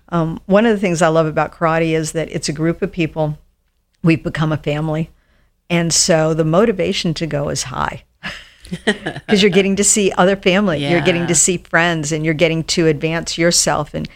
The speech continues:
Speaker 1: and keep yourself fit and healthy. And it's a place where I don't have to be Pastor Burns unless I choose to be.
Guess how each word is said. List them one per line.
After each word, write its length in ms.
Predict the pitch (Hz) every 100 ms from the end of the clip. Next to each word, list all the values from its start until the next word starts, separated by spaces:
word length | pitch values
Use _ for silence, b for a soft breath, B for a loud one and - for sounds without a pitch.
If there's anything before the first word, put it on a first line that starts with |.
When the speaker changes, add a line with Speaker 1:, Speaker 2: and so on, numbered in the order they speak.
| b
Speaker 1:
and 120 | 165
keep 220 | - 185
yourself 360 | 180 165 160 147
fit 160 | - 156
and 160 | 165 151
healthy. 480 | 151 147 - 156 - b b b -
And 220 | 190 180 -
it's 180 | 175 190
a 40 |
place 340 | - 208 190
where 100 | -
I 40 | 180
don't 160 | -
have 320 | 185 208 196 -
to 80 |
be 140 | 202 208
Pastor 440 | 214 190 190 -
Burns 360 | 202 202 226 233
unless 320 | 170 160 156
I 60 | 160
choose 360 | - 170 160 -
to 120 | 160
be. 180 | 147